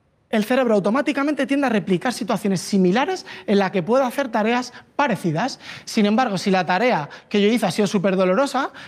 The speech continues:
como Fuencis la hizo conmigo en matemáticas en el cole, Pues tiendo a decir, "Pues es que yo las men-, las mates no, no", y genero ahí un vínculo que no me permite acceder a cosas.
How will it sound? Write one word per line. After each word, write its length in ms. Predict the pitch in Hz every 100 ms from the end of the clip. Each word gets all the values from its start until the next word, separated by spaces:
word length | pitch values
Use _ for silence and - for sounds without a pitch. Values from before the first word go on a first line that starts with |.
| -
como 240 | 190 185
Fuencis 440 | 170 170 - 262 220
la 140 | 170
hizo 180 | 170 220
conmigo 360 | 208 196 220 202
en 80 |
matemáticas 600 | 196 190 196 233 185 160 180
en 80 |
el 120 | 156 147
cole, 320 | 254 254 415 - - - - - - - -
Pues 240 | 214 202
tiendo 420 | 233 233 247 277
a 160 | 202 190
decir, 520 | 185 175 208 208 202
"Pues 180 | 196 160
es 100 | 180
que 140 | -
yo 180 | 185 196
las 140 | 208 202
men-, 760 | 196 196 185 185 180 175 170
las 180 | 165 165
mates 400 | 175 196 208 202
no, 460 | 226 208 175 180 170
no", 260 | 170 180
y 80 | 320
genero 320 | - 170 175
ahí 100 | 180
un 140 | 190 185
vínculo 460 | 226 220 240 294 - - -
que 120 | 202
no 100 | 202
me 120 | 220
permite 380 | 220 202 220 254
acceder 320 | 233 208 196
a 120 | 170
cosas. 380 | 143 147 - -